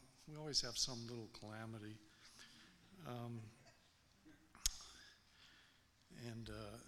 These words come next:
the team members and you contribute to the success of this mission, uh, in various ways, whether through prayer, encouragement, or direct support, as, uh, been mentioned a few times <laughs> already.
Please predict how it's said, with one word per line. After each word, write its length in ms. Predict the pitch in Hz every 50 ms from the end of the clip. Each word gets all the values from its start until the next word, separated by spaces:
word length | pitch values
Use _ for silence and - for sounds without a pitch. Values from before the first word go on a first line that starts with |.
| - -
the 80 | 147 135
team 260 | - - 180 196 196
members 760 | 185 175 165 160 151 156 156 160 160 151 151 - - - - -
and 200 | 139 147 151 131
you 180 | 135 135 135 127
contribute 480 | - 131 120 - 147 139 127 143 143 -
to 80 | 127
the 100 | 113 123
success 520 | 113 - - - - - 147 143 139 - 135
of 100 | 120 127
this 180 | 143 - -
mission, 480 | 131 120 117 113 - - 117 117 123 120 - - - - - - - - - - - - -
uh, 280 | 113 107 101 107 110 107
in 80 | 117 113
various 400 | 135 143 151 151 147 - - 131
ways, 380 | 151 156 147 127 113 104 98
whether 260 | 104 117 123 123 123
through 160 | 117 - 127 - - -
prayer, 540 | - 135 135 139 139 143 143 143 143 156 - - - - - - - - - - - - - - - - - - - - - - - -
encouragement, 680 | 131 107 - 131 131 135 139 131 - 131 139 139 135 131 135 - - -
or 160 | 120 113 113
direct 340 | 107 117 117 117 117 113 -
support, 540 | - - - - - 151 151 123 101 101 - - - - - 113 107
as, 240 | 107 - - - - - - - - - - - - - - - - - - - - - - - - - - -
uh, 180 | 127 104 101 101 98 104
been 160 | 135 127 120
mentioned 320 | 127 127 113 - 110 113
a 20 | 110
few 160 | - - 113
times 360 | - - 113 110 110 104 - 113
<laughs> 0 |
already. 380 | 107 117 - - 165 156 -